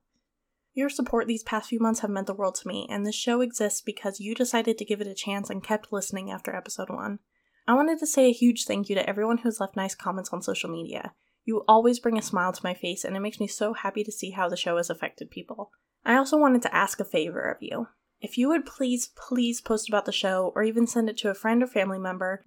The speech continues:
that is honestly the biggest way you can help get more people involved in the show. Um, posting about it or telling people about it is honestly, like, word of mouth is the best way to get information out. Um, if you do post or tweet about the show, make sure to use the Mountain Hill Radio hashtag so I can see it.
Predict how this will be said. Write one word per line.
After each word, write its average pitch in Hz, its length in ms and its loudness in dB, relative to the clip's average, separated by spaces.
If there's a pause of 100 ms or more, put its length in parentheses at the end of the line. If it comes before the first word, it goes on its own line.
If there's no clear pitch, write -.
that 233 200 8
is 240 120 6
honestly 226 440 2
the 208 140 2
biggest 202 420 0
way 196 80 2
you 190 160 -6
can 180 140 -2
help 175 220 -2
get 180 160 0
more 185 120 0
people 180 300 -2
involved 170 340 0
in 165 120 -2
the 160 40 -2
show. - 420 -2 (540)
Um, 202 280 2
posting 277 400 4
about 247 280 8
it 247 280 6
or 175 200 4
telling 262 300 4
people 233 240 4
about 190 340 2
it 185 300 2 (380)
is 196 400 -2
honestly, 202 640 2
like, 175 220 2
word 214 260 4
of 208 160 0
mouth 175 320 0
is 170 280 -4
the 175 260 -10
best - 340 0
way 147 240 0
to - 140 -14
get - 120 2
information 160 520 -4
out. - 260 -4 (580)
Um, 175 320 -2
if 196 120 -6
you 220 100 0
do 277 140 8
post 262 320 4
or 240 40 -4
tweet 220 220 -2
about 214 160 4
the 208 60 2
show, 196 320 0
make 196 200 -2
sure - 140 2
to 233 80 6
use 214 240 0
the 196 100 -4
Mountain 196 300 0
Hill 208 220 -2
Radio 190 360 0
hashtag 220 680 -2
so 202 100 -2
I 180 80 0
can 175 180 -8
see - 220 -10
it. - 160 -10